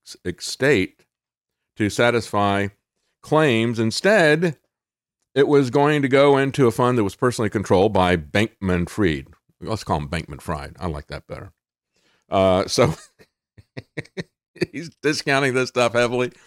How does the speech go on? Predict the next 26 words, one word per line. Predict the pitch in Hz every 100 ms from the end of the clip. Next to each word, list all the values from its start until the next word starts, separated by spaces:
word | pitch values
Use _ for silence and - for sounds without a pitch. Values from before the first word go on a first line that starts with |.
| _ _ _
And | 127
then | 139 135
just | 131 151 143
like, | 139 135 _ _ _ _
you | - 110
know, | 98
they | 98
funneled | 98 - 120 123 107
this | 107 110
money | 107 110
off | 98 104 -
to |
his | 98 82
girlfriend, | 104 113 - 82 90
he's | 107 110 - _ _ _ _ _ _ _
gonna | 107
take | 117 120
the | -
proceeds | - 127 135 107 92 92 85
and | 87 90
put | 113 -
them | 104
in | 101
his | 95
personal | - 143 156 135 98
account, | 78 - 76 69